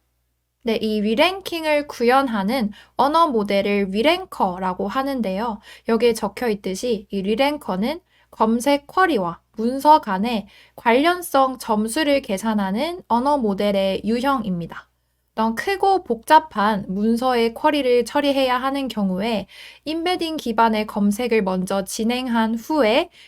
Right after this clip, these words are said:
이 위랭커를 한 번 더 사용하는 것이 성능 개선에 도움을 줄 수 있습니다.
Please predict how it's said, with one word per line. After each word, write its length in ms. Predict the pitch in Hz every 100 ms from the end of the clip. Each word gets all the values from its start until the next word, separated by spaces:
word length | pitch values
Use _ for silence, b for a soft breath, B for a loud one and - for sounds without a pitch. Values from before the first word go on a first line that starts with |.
| B
이 180 | 220 214
위랭커를 920 | 214 262 285 294 254 208 269 339 381
한 220 | - 294
번 120 | 285 277
더 120 | 247
사용하는 640 | - 311 302 302 330 320
것이 460 | 202 196 - 240 - B B
성능 400 | - 339 349 349
개선에 600 | 220 208 208 226 311 339
도움을 480 | - 240 254 226 214
줄 180 | - 208
수 140 | -
있습니다. 600 | 175 - 190 180 185 -